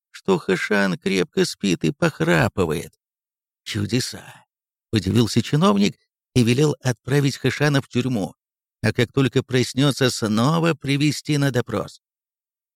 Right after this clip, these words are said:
В этот день Хэшана пытали трижды,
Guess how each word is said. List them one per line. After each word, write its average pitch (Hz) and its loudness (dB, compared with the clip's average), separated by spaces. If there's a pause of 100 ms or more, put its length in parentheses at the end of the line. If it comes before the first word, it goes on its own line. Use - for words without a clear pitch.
(360)
В 95 0
этот 165 0
день 175 0
Хэшана 156 -2
пытали 135 -2
трижды, 98 -2